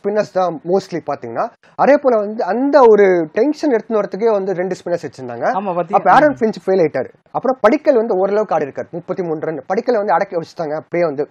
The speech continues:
Speaker 1: ஸ்டார்டிங்ல. விராட் கோலி வந்து ஆட விட்டது ஒரு தப்பா போச்சு. நைன்டி ரன்ஸ் வந்து அடிக்க விட்டாங்க
Speaker 2: ஆமா,
Speaker 1: பாத்தீங்களா?
Speaker 2: ஆமா.
Speaker 1: நைன்டி
Speaker 2: கடைசி
Speaker 1: நாட் அவுட்ல
Speaker 2: நாலு
Speaker 1: இருந்தாரு.
Speaker 2: ஓவருக்கு வந்து
Speaker 1: நேத்து
Speaker 2: பிளான்
Speaker 1: அவ-,
Speaker 2: பண்ணதை வந்து
Speaker 1: அவர்தான் player of the
Speaker 2: பிளான்
Speaker 1: match
Speaker 2: பண்ண மாதிரி
Speaker 1: நேத்துல.
Speaker 2: போகலன்னு கூட சொல்லியிருந்தாரு
Speaker 1: ஆமா,
Speaker 2: டோனி.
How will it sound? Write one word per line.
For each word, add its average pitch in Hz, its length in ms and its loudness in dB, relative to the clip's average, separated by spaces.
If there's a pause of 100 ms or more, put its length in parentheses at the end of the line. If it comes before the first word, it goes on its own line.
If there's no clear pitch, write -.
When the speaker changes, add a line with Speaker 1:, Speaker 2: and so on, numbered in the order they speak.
(120)
Speaker 1:
ஸ்டார்டிங்ல. 165 520 -4 (380)
விராட் 302 320 0
கோலி 269 200 0
வந்து 226 160 0
ஆட 190 200 4
விட்டது 190 280 -4
ஒரு 160 100 -4
தப்பா 165 340 -4
போச்சு. 131 240 -12
நைன்டி 214 340 -4
ரன்ஸ் 196 260 -4
வந்து 202 220 -4
அடிக்க 156 200 -6
விட்டாங்க 127 200 -8
Speaker 2:
ஆமா, 131 60 -10
Speaker 1:
பாத்தீங்களா? 123 320 -4
Speaker 2:
ஆமா. 175 80 -2
Speaker 1:
நைன்டி 220 40 0
Speaker 2:
கடைசி 180 400 0
Speaker 1:
நாட் 180 140 2
அவுட்ல 170 40 4
Speaker 2:
நாலு 196 100 2
Speaker 1:
இருந்தாரு. 196 300 0
Speaker 2:
ஓவருக்கு 180 80 -8
வந்து 180 280 -4
Speaker 1:
நேத்து 160 140 -2
Speaker 2:
பிளான் 175 280 6
Speaker 1:
அவ-, 190 120 0
Speaker 2:
பண்ணதை 170 240 -2
வந்து 175 280 -6
Speaker 1:
அவர்தான் 190 280 0
player 196 360 2
of 165 60 -2
the 170 60 4
Speaker 2:
பிளான் 170 40 -4
Speaker 1:
match 165 60 -4
Speaker 2:
பண்ண 180 180 -2
மாதிரி 170 260 0
Speaker 1:
நேத்துல. 196 40 4
Speaker 2:
போகலன்னு 190 340 0
கூட 170 160 -8
சொல்லியிருந்தாரு 147 500 -8
Speaker 1:
ஆமா, 120 40 -16
Speaker 2:
டோனி. 160 360 -2